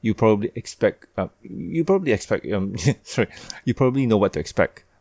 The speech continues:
But the pony figure, wow, that looks great. I, I love the detail in the thigh where it's kind of flapping around, and also, uh, the,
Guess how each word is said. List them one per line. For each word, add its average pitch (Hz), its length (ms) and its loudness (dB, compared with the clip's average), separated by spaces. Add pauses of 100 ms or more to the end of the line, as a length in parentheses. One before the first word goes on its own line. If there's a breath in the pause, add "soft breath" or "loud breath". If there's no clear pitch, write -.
But - 180 -2 (200 soft breath)
the - 80 -4 (160)
pony 160 340 2
figure, 87 440 0 (160)
wow, 95 880 0 (800)
that 147 260 2
looks 110 320 0
great. 107 540 -2
I, 113 120 2
I 113 160 0
love 123 540 2
the 113 240 -2
detail 110 600 0
in 101 220 -2
the 85 220 -8
thigh 113 480 -2 (320 loud breath)
where 95 400 2
it's - 460 -4
kind 98 280 -2
of 98 80 -4
flapping 98 420 -6
around, 90 720 -2 (360 soft breath)
and 98 160 -2
also, 98 680 2 (480 soft breath)
uh, 95 400 -2 (640)
the, 95 800 0